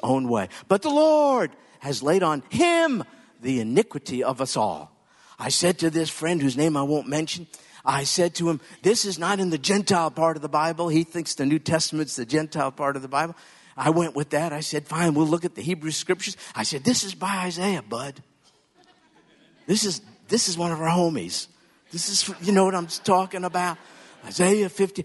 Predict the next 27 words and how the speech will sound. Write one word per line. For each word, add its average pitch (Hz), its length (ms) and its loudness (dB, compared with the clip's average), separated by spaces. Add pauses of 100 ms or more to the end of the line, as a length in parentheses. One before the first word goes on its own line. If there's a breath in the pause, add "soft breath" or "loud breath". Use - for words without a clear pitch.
(140)
But 240 100 2
anyway, 285 280 4
we 180 120 0
had 185 180 -4
a 147 40 -10
great 180 400 -4 (260 loud breath)
conversation, 190 880 0
and, 131 140 -10 (400 soft breath)
and 135 180 -18
we 135 140 -2
exchanged 196 500 -2
contact 170 500 -4
information. 110 640 -8
I 127 120 -8
have 139 180 -12
his 117 160 -8
email 135 340 -4
address 127 480 -6
and 92 120 -20 (440 soft breath)
all 151 360 2
the 123 120 -8
rest. 139 440 -6
And, 107 120 -14 (680 soft breath)
but 165 100 0
I 180 220 2
ached - 480 -2 (180)
even 170 380 -4